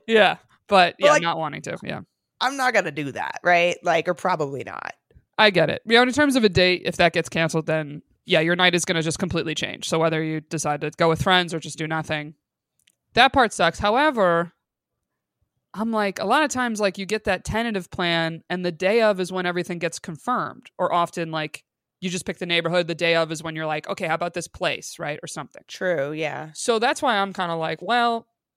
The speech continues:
Speaker 1: you know, usually the etiquette is, like, hearing from that person during the day to confirm everything by a certain time, like, by two P M. So
Speaker 2: Mm-hmm.
Speaker 1: that's why I see it as, like, well, then I'm like, it's fair then if you also hear from them and they do cancel, 'cause it's still in an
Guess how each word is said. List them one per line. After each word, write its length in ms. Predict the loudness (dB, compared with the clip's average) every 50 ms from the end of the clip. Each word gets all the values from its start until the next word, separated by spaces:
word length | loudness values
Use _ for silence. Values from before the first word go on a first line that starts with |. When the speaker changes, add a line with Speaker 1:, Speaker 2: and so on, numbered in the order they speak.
| _ -8
Speaker 1:
you 100 | -4 -2
know, 260 | -2 -2 -2 -4 -8 _ _ _ _ _ _
usually 280 | -4 -2 0 0 0
the 120 | 0 4 4
etiquette 380 | 4 4 2 0 -2 -2 -2
is, 160 | -2 -2 0
like, 180 | 0 -2 -2 -2
hearing 320 | -6 -4 -4 -2 -2 -2 -4
from 160 | -8 -6 -4
that 140 | -4 -4 -4
person 440 | -6 -8 -8 -8 -10 -10 -12 -12 -10
during 320 | -6 -4 -2 -2 -2 -4 -6
the 80 | -6
day 320 | -4 -2 0 0 0 -2 -4
to 140 | -6 -10 -14
confirm 440 | -14 -18 -14 -8 -6 -6 -4 -4
everything 520 | -4 -6 -6 -8 -8 -8 -8 -8 -8 -12 -4 0
by 240 | 0 0 2 0
a 100 | -2 -4
certain 300 | -6 -6 -8 -8 -8 -10
time, 360 | -12 -10 -8 -8 -8 -8 -8 -10
like, 180 | -12 -10 -10
by 160 | -8 -8 -8
two 180 | -10 -10 -14 -14
P 120 | -12 -12 -12
M. 240 | -10 -12 -12 -14 -16 _ _ _ _ _ _ _ _ _ _ _ -12
So 60 | -8
Speaker 2:
Mm-hmm. 180 | -4 -2 0 2
Speaker 1:
that's 180 | 2 0 0
why 180 | 2 2 2 4
I 120 | 2 2
see 180 | 0 -2 -2 0
it 80 | 2 2
as, 180 | 0 0 0
like, 200 | -2 -2 -2 -2
well, 140 | -2 -2 0
then 140 | 0 0 0
I'm 120 | 0 -2
like, 180 | -2 -4 -4 -4
it's 180 | -6 -8 -8
fair 400 | -6 -2 0 2 2 2 2 2
then 460 | 0 -2 -4 -6 -6 -8 -10 -14 -16 -14 _
if 180 | -10 -10 -8
you 160 | -8 -8 -8 -4 -2
also 240 | 0 0 0 -2 -4
hear 140 | -6 -6 -8
from 160 | -8 -8 -8
them 160 | -8 -10 -8 -8
and 220 | -8 -8 -6 -6
they 80 | -8 -8
do 140 | -6 -8 -10
cancel, 500 | -8 -6 -6 -6 -6 -6 -10 -14 -14 -16 _ _ _
'cause 160 | -14 -12 -10 -10
it's 160 | -10 -10 -12
still 480 | -8 -4 -4 -2 -2 -2 -4 -6 -10 _ _ _ _ _ _ _ _ _ _ _ _
in 100 | -6 -4
an 120 | -4 -4